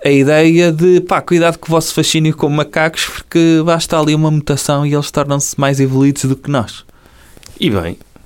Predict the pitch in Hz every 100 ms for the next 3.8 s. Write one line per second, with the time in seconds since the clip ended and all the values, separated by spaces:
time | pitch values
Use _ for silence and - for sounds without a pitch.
0 | - 143 156 147 123 - - 113 101 92
1 | - 135 107 104 - - - - - -
2 | - - 156 147 151 147 147 - 143 143
3 | - 160 165 - - - -